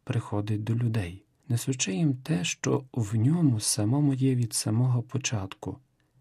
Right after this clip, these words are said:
відповідно до його природи. Ісус Христос не проповідував християнство як якусь концепцію.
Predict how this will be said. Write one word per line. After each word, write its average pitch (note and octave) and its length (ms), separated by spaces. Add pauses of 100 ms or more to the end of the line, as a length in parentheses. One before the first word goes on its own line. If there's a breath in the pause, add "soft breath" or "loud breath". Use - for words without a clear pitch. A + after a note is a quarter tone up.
(160)
відповідно C3 760 (100)
до A#2+ 160
його B2 300
природи. F#2+ 580 (480)
Ісус A2+ 320
Христос C3 640 (180 soft breath)
не B2+ 140
проповідував B2+ 680
християнство B2+ 760
як A#2 300
якусь B2+ 380
концепцію. G2+ 840